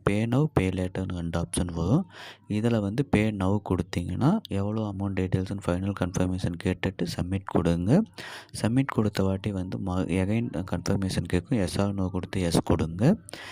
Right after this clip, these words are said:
எஸ் கொடுத்த வாட்டி terms and conditions வரும். இது சப்மிட் கொடுத்தீங்கன்னா அடுத்து வந்து, அஹ், ஒரு பேஜ் ஓப்பன் ஆகி எல்லா டீடெயில்ஸும் நீங்க ஃபில் பண்ண எல்லா டீடெயில்ஸும் உங்களுக்கு காமிக்கும்.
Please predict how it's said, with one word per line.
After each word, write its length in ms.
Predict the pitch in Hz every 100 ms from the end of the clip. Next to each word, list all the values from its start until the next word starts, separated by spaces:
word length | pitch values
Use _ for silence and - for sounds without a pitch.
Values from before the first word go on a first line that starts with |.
| - -
எஸ் 200 | 107 117
கொடுத்த 300 | - 123 -
வாட்டி 200 | 104 -
terms 300 | 101 98 101
and 120 | 101
conditions 540 | 95 92 92 92 90 -
வரும். 280 | 85 87 139
இது 200 | - 101
சப்மிட் 400 | - 92 98 117 -
கொடுத்தீங்கன்னா 580 | 95 92 - 90 92 151
அடுத்து 400 | - 90 - -
வந்து, 340 | 98 87 95 175 208 - - - -
அஹ், 200 | 98 92
ஒரு 220 | 92 92
பேஜ் 280 | 92 98 98
ஓப்பன் 320 | 95 90 92
ஆகி 220 | 90 104
எல்லா 240 | 147 95 95
டீடெயில்ஸும் 480 | 90 90 95 95 98
நீங்க 200 | 92 90
ஃபில் 220 | 95 95
பண்ண 220 | 104 98
எல்லா 200 | 87 92
டீடெயில்ஸும் 560 | 87 87 92 92 85 131
உங்களுக்கு 460 | 90 85 85 87
காமிக்கும். 560 | 82 85 85 85 135